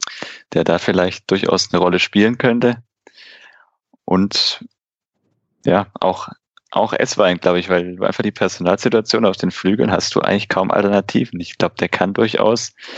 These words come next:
eine Rolle spielen in der Rückrunde, aber wie es auch schon gesagt wurde, von, von extern, das ist immer, glaub ich, wird, wird wenig noch kommen, Sinnvolles.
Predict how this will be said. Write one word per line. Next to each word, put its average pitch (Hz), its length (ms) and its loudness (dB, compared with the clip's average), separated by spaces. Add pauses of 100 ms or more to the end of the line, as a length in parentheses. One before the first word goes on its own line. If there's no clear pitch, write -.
(480)
eine 101 120 0
Rolle 95 260 2
spielen 104 340 2
in 113 100 2
der 110 140 0
Rückrunde, 110 480 2
aber 92 300 0 (760)
wie - 120 -20
es 101 60 -2
auch 95 100 0
schon 95 120 -2
gesagt 92 340 -2
wurde, 101 160 2
von, 90 400 0 (260)
von 110 160 -2
extern, 117 460 0
das 110 120 0
ist 104 140 -2
immer, 107 380 0 (1040)
glaub 95 200 2
ich, 98 140 -2
wird, - 360 -4
wird - 280 -6
wenig 101 340 2
noch - 360 -4 (1400)
kommen, 139 440 0 (420)
Sinnvolles. 113 920 0